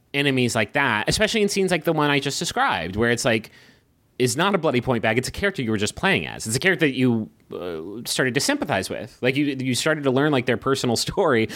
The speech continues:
and then you beat them to death. Like, i-, it's, it's, you, you can't ignore it. Like, you, you cannot ignore the stuff that you do in, in Hotline Miami two. For the most part, I mean, there are a lot of levels that are just, like, arenas, right, where it's just, like, murder everyone, have fun.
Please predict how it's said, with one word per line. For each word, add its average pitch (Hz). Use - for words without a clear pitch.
and 180
then 247
you 170
beat 147
them 95
to 80
death. -
Like, 160
i-, -
it's, 147
it's, -
you, 135
you 139
can't 202
ignore 151
it. 76
Like, 123
you, 135
you 131
cannot 151
ignore 123
the 107
stuff 117
that 120
you 104
do 104
in, 110
in 110
Hotline 104
Miami 95
two. 92
For 226
the 240
most 277
part, 147
I -
mean, 170
there 170
are 147
a -
lot 127
of 120
levels 123
that 110
are 101
just, 104
like, 98
arenas, 104
right, 92
where 92
it's 92
just, -
like, 92
murder 156
everyone, 127
have 151
fun. 180